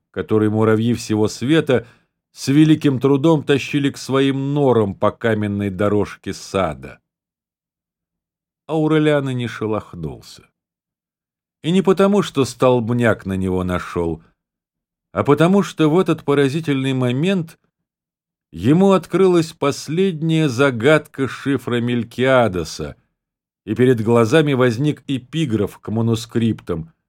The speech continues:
точно соотнесенный со временем и бытием людей.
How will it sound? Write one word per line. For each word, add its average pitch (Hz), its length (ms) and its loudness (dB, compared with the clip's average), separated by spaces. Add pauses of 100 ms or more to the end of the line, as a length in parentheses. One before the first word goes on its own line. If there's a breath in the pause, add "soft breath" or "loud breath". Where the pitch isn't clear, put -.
(280)
точно 120 440 -4
соотнесенный 110 960 0
со 98 200 -2
временем 117 540 -2
и 117 160 -6
бытием 104 600 -2
людей. 90 600 -2